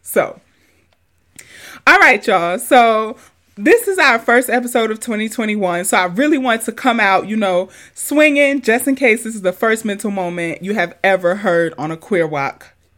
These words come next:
podcast. Now, um, usually I try to give y'all a list,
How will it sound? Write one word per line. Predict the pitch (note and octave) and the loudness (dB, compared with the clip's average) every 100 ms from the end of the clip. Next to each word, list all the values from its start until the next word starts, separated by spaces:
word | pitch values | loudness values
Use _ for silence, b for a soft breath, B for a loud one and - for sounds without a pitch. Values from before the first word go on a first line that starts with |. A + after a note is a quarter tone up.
| - | -14
podcast. | - D#3+ B2+ C#3 - E2 D2 - - - - | -4 -2 -2 -6 -10 -10 -10 -14 -16 -18 -10
Now, | F3 F3+ C3 D2 F#3 B B B B B - | -4 -2 -2 -6 -18 B B B B B -2
um, | F#3 F#3+ F#3 F3 F3 G#3 b - | 2 4 2 0 -6 -14 b 2
usually | D4+ E4+ D#4 D4 C#4 | 4 4 2 0 2
I | A3 | 2
try | A#3+ G#3+ | 2 0
to | G3+ | 0
give | G3 G3 F#3 | -2 -2 -2
y'all | F3 E3 E3+ A3+ B B - | 0 0 -2 -6 B B -2
a | F3+ | 0
list, | F#3+ C#4 C#4+ E4 - - | 2 4 4 4 -2 -16